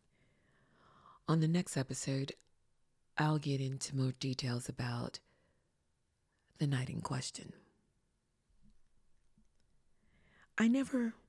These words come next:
gave this episode a title because, honestly, when coming in, I didn't know how far I would be able to go. But if I had to give it a title, I would say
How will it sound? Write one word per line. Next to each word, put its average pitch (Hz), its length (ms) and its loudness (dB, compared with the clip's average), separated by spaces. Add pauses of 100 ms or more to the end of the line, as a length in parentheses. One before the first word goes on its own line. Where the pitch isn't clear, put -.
(1400)
gave 190 220 0
this 151 200 -4
episode 156 460 -2
a 151 40 -4
title 127 480 0
because, - 580 -4 (760)
honestly, 180 540 2
when 151 220 2
coming 170 320 4
in, 156 120 4
I 147 120 2
didn't 143 260 4
know 135 220 4
how 131 200 0
far 139 420 0
I 123 60 -2
would 160 200 -8
be 147 120 -8
able 139 160 -4
to - 60 -8
go. 147 380 -4 (2250)
But 175 360 4
if 180 120 2
I 160 120 2
had 175 320 0
to - 160 -2
give 165 180 2
it 170 80 2
a 160 80 2
title, 151 480 2
I 135 100 2
would 135 180 2
say 143 400 0